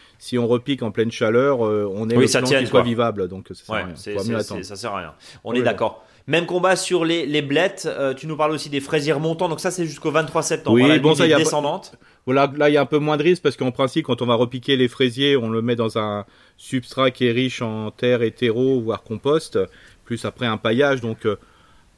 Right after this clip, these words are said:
Speaker 1: en principe, on arrose après, hein, euh, c'est très bien. Et là, par contre, euh, bien sûr, il faut surveiller, hein. Avant, quand on repiquait les fraisiers à cette époque ou en mois d'octobre,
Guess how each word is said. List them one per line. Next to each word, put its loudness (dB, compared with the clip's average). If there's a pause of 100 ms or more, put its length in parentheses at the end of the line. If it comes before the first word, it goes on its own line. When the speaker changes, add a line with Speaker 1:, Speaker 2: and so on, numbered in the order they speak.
Speaker 1:
en -10
principe, -2
on 0
arrose 4
après, -2
hein, -8
euh, -10 (240)
c'est -10
très -4
bien. -2
Et 0
là, 0
par -6
contre, -4
euh, 0
bien -6
sûr, -4
il -4
faut -4
surveiller, -2
hein. -4
Avant, 0 (200)
quand -6
on -2
repiquait 0
les 2
fraisiers -2
à 4
cette -8
époque 0
ou -4
en -6
mois -4
d'octobre, 0